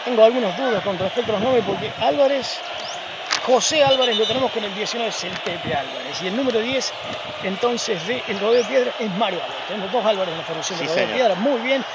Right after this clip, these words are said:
Speaker 2: Es muy probable que sean parientes.
Speaker 1: Así es. Viene acomodando entonces para entrarle Varela en, en las filas de Chuchiras. Le va a entrar Mario Hugo Varela, un conocido de nosotros, jugador de Las Tapias, le viene dominando otro hombre,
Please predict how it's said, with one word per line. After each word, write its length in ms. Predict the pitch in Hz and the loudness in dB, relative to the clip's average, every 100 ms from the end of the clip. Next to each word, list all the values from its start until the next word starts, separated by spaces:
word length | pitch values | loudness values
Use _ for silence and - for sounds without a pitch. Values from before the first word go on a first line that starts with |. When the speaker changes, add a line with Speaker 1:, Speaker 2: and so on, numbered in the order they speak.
| - - 131 | -10 -2 0
Speaker 2:
Es 140 | 123 | 2
muy 100 | 147 | 0
probable 200 | 135 143 | 2 2
que 40 | 123 | 2
sean 140 | 147 | 0
parientes. 480 | 117 113 123 107 - - - | 4 4 4 -2 -6 -8 -2
Speaker 1:
Así 260 | 190 - 185 | 0 0 -2
es. 240 | 135 - - - - - - | -4 -6 -4 -4 -4 -4 -2
Viene 520 | 180 277 247 226 214 208 | 2 2 4 2 0 -4
acomodando 540 | 214 214 240 277 262 208 | -6 -2 0 2 2 0
entonces 280 | 208 202 175 | -4 -6 -4
para 140 | 180 | -4
entrarle 500 | 190 220 247 214 202 147 - 160 | -4 -2 -2 0 -2 -4 -6 -2
Varela 640 | 202 285 254 202 190 185 151 - - - - | -2 -2 -4 0 2 0 -2 -10 -10 -8 -2
en, 260 | 269 247 - | 0 -2 0
en 260 | 220 226 202 | 2 2 2
las 140 | - | 0
filas 680 | 392 311 214 202 196 165 - - - - - - - - 170 | -2 -2 2 4 4 0 -4 -6 -10 -10 -10 -12 -10 -6 -2
de 200 | 262 233 | -2 -2
Chuchiras. 760 | 208 208 240 180 147 165 - - - - - 180 | -6 -4 -2 -2 -4 -4 -4 -6 -8 -10 -6 2
Le 80 | |
va 80 | 240 | 4
a 20 | |
entrar 260 | 220 226 240 196 | 4 2 0 4
Mario 400 | 294 311 247 220 311 | 6 6 4 2 0
Hugo 300 | 302 220 190 | 0 0 2
Varela, 360 | 190 277 208 | 2 4 2
un 100 | 202 | 0
conocido 380 | 190 190 180 226 | -2 -4 -2 -2
de 60 | 190 | -2
nosotros, 280 | - 220 156 | -2 -2 -2
jugador 220 | 190 214 | -2 -2
de 60 | 160 | -2
Las 120 | - | 0
Tapias, 220 | 226 214 | 0 0
le 60 | 208 | -2
viene 160 | 220 | 0
dominando 360 | 208 220 240 220 | 0 0 0 0
otro 180 | 440 233 | 0 0
hombre, 160 | 254 | 0